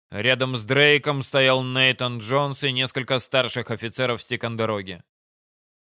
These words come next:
Повторяю, всем вымпелам шестого и четвертого флотов.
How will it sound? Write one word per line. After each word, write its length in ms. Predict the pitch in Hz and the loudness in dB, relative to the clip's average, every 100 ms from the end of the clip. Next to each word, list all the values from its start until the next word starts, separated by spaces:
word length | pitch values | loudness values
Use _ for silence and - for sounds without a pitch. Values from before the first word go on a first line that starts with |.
| _ | _
Повторяю, 1000 | 117 117 - 143 123 120 120 107 90 71 _ | -2 -2 -2 -2 0 2 2 0 -2 -10 _
всем 920 | - - - - 117 120 113 110 110 | -16 -10 -6 -2 0 0 0 -6 -14
вымпелам 880 | 92 98 120 117 110 113 110 110 104 | -12 -6 -4 -2 -4 -6 -6 -6 -8
шестого 880 | - 123 120 - - 123 117 110 120 | -8 -6 -4 -6 -2 0 0 0 -4
и 260 | - 127 110 | -6 -8 -6
четвертого 800 | 123 - 107 117 113 - 113 110 | -8 -8 -6 -4 -4 -6 -8 -8
флотов. 640 | - 104 104 - 92 - | -6 -8 -8 -10 -14 -14